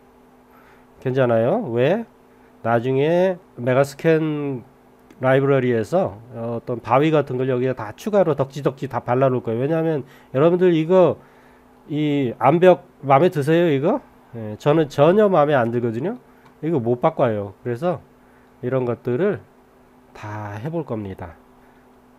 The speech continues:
나중에 이제 그, 그 부분은 또 그 부분에 가서 설명드릴 거니까 오늘은, 어, 요렇게, 요렇게 한다는 거예요. 요런 것들이 가끔 이렇게 있어줘야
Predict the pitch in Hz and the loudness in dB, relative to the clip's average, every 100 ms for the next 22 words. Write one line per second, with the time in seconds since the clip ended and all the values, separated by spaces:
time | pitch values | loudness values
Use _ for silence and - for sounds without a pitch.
0 | - 107 101 120 117 113 131 127 151 156 | -12 -10 -6 -6 -6 -6 -6 -4 -4 -2
1 | 160 160 151 139 139 147 147 151 135 123 | -2 -4 -4 -6 -6 -6 -4 -2 -2 -2
2 | 139 160 160 143 123 120 120 117 - 170 | -4 -6 -6 -6 -6 -4 -4 -6 -6 -6
3 | 143 - - _ _ 113 123 123 180 190 | -8 -12 -20 _ _ -6 -4 -4 -6 -10
4 | _ _ _ _ 104 101 107 120 120 - | _ _ _ _ -18 -14 -8 -6 -6 -6
5 | 117 120 - 123 117 156 156 120 107 151 | -6 -6 -8 -10 -10 -10 -8 -6 -6 -8
6 | 175 120 135 131 123 127 117 117 131 123 | -8 -4 -2 -2 -4 -6 -6 -6 -4 -4
7 | 113 127 113 - 147 139 131 160 | -4 -6 -6 -2 -2 0 0 0